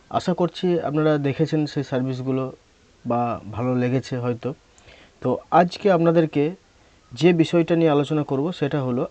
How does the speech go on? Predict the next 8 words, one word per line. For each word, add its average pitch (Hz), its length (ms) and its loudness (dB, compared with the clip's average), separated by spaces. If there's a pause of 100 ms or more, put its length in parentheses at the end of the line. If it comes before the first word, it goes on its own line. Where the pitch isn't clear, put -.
আমাদের 147 280 2 (160)
Agric 156 320 0 (320)
পের 160 220 6 (680)
পোর্টালে 165 400 8
আপনি 151 640 2 (840)
কাজ 156 300 8
করবেন 131 360 0
কিভাবে 117 520 -4